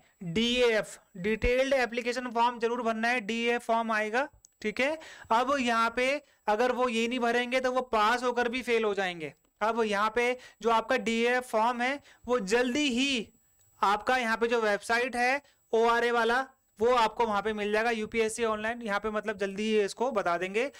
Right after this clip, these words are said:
अब the date of launch of detail डीएएफ़ form कब आएगा, तो लास्ट डेट जो भी आएगी इसकी, ये आपको बता दिया जाएगा। Advice to visit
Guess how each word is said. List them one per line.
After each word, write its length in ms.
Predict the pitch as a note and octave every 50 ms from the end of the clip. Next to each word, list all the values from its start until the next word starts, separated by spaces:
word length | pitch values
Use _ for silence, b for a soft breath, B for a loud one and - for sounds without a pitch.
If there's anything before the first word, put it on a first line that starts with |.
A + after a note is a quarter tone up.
| B B B B
अब 220 | - G#3+ G#3+ F#3+ F#3 b b b b b -
the 140 | E3+ G3 A3 A3
date 260 | F#3+ A3+ A#3+ A#3+ B3
of 160 | C4 C4 A#3+
launch 360 | A#3 A#3 A#3 A#3+ B3 C4 B3+ C4+
of 220 | C4 C4+ B3+ A3 G#3
detail 360 | A#3 A#3 A#3+ B3 B3+ B3+ B3 A3
डीएएफ़ 420 | F3+ F3+ A3 A3+ A#3+ B3 B3 B3+ A#3+
form 240 | - A#3+ A#3+ A#3+ A#3+
कब 180 | B3 B3 A#3+ A#3+
आएगा, 320 | B3 B3 A#3+ B3 B3+ C#4 D4+
तो 160 | D4+ - C4
लास्ट 360 | A3+ G#3+ G#3 G3+ A3 A#3+ A3+ G#3
डेट 240 | A#3+ A#3+ A#3 G#3+
जो 160 | G3+ G3+ A3+ A3+
भी 120 | A3 B3
आएगी 280 | A#3+ A#3 A3+ A3+ A#3 B3
इसकी, 280 | B3 A#3+ - - C4 C#4+ D#4 D#4 B B B B B -
ये 360 | F#3+ F#3 G#3+ A#3+ B3+ C4+ D4 D4
आपको 400 | C4 A3 G#3+ G#3+ - - C4 C4
बता 300 | A3+ G#3+ G#3+ G3+ G3 G3+
दिया 200 | G3 G#3+ G#3 G#3
जाएगा। 380 | G3 G3 F#3 F#3+ F#3 F#3+ A3+ C4 C4+
Advice 380 | A#3+ G#3+ G3 G3 A3 A3+ B3 A#3+
to 120 | B3+ A#3+ G3+
visit 380 | G#3+ G#3+ F#3+ A#3 C4+ C4 -